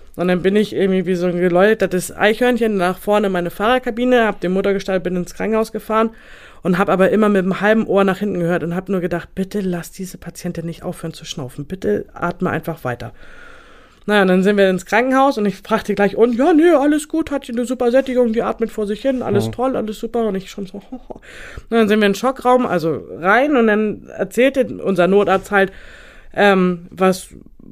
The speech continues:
Speaker 1: so die, was wir so vorgefunden haben, was wir gemacht haben und hat dann, und dafür war ich ihnen so dankbar, wie selbstverständlich erzählt, „Ja, dann haben wir ihr zehn Milligramm Midazolam gegeben.“ Und dann guckten die Ärzte schon so ein bisschen im Schockraum so, „Hä?“ Und er wie selbstverständlich darüber, „Hm,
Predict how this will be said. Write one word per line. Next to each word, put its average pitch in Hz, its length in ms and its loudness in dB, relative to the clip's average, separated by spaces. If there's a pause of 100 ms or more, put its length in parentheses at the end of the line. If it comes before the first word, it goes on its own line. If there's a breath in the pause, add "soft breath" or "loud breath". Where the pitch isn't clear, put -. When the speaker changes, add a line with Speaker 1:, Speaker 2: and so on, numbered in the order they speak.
Speaker 1:
so 165 180 -2
die, 147 180 -2 (140)
was - 260 -10
wir 131 140 -6
so 131 100 -6
vorgefunden 240 640 2
haben, 185 120 0
was 180 160 -2
wir 185 80 -4
gemacht 190 280 -6
haben 208 140 -2
und 180 220 -2
hat 269 160 -4
dann, 226 180 2 (480 loud breath)
und 180 100 -2
dafür 208 280 2
war 208 120 4
ich 190 80 -2
ihnen 202 120 0
so 208 100 0
dankbar, 208 460 -2
wie 214 80 -2
selbstverständlich 233 840 -2
erzählt, 220 260 -4
„Ja, 403 240 4
dann 277 160 2
haben 285 140 4
wir 254 80 4
ihr 226 180 4
zehn 302 260 2
Milligramm 226 420 2
Midazolam 240 580 2
gegeben.“ 254 300 0 (340 loud breath)
Und 233 120 0
dann 226 160 2
guckten 226 380 -2
die 175 140 2
Ärzte - 280 -8
schon 135 200 -10
so 135 80 -14
ein 120 80 -14
bisschen 143 220 -14
im 120 80 -14
Schockraum 127 360 -16
so, - 100 -14 (120)
„Hä?“ 196 300 4 (420 loud breath)
Und 269 200 2
er 208 240 2
wie 294 120 4
selbstverständlich 240 640 0
darüber, 302 420 0
„Hm, 403 200 -16